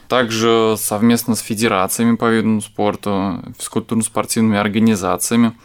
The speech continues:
будет организовано проведение городских муниципальных спортивных соревнований по та-, по летним видам спорта. Роллер-спорт, велоспорт, парусный спорт, триатлон, морское многоборье,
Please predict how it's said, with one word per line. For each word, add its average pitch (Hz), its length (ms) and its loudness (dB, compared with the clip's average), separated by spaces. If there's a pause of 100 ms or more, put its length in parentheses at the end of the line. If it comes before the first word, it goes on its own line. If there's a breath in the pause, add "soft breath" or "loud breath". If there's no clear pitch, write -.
(180 loud breath)
будет 113 240 -2
организовано 104 520 0
проведение 104 580 -4
городских 92 480 -2
муниципальных 98 640 0
спортивных - 540 -12
соревнований 95 500 -8
по - 80 -20
та-, 101 240 -4
по - 180 -4
летним 107 400 0
видам 101 240 0
спорта. - 520 -8 (320 loud breath)
Роллер-спорт, 113 920 0
велоспорт, 104 880 -2
парусный 104 580 0
спорт, 110 440 -2
триатлон, 98 720 -2
морское 101 400 -4
многоборье, 95 800 -2